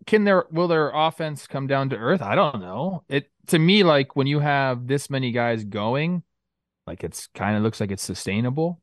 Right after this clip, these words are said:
Like, even if a few of them, you just hope it doesn't all go at the same time.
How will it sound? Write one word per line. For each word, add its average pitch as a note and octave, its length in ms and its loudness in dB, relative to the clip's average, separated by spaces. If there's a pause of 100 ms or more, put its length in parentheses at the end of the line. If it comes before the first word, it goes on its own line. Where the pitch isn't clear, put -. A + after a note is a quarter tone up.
(380)
Like, A2 120 -6
even C3+ 200 2
if - 160 -4
a G2+ 80 -2
few B2 340 2
of C#3 140 4
them, C3 560 2 (380)
you E3 60 2
just G3+ 140 4
hope F#3 140 6
it - 20 4
doesn't D#3 160 4
all C3+ 240 2
go B2+ 140 0
at A#2 80 -4
the A#2 60 -10
same G2+ 260 -6
time. - 260 -12